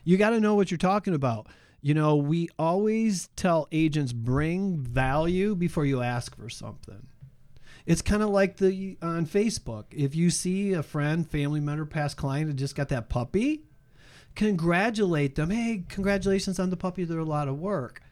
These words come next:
But then direct message them, "Hey, I know a lot of homeowners, when they get an animal, they make some form of adjustment to their house.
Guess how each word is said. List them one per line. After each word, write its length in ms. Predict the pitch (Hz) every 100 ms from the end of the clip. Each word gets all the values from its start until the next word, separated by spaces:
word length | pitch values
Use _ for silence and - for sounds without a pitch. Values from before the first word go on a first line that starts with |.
| - - -
But 200 | 160 180
then 180 | 208 226
direct 360 | 196 190 196 185
message 420 | 175 208 214 160
them, 180 | 165 156 - -
"Hey, 200 | - 202
I 60 | 147
know 160 | 156 160
a 20 |
lot 220 | 143 147
of 100 | 151
homeowners, 680 | 139 143 160 180 226 233 -
when 160 | - 143
they 80 | 139
get 200 | 131 143
an 120 | 165
animal, 360 | 143 151 185 208
they 120 | 143
make 420 | 131 147 156 -
some 300 | - 156 151
form 460 | 147 143 147 147 139
of 180 | 135 127
adjustment 540 | 113 123 131 165 156
to 120 | 160
their 120 | 139 123
house. 480 | 127 156 233 -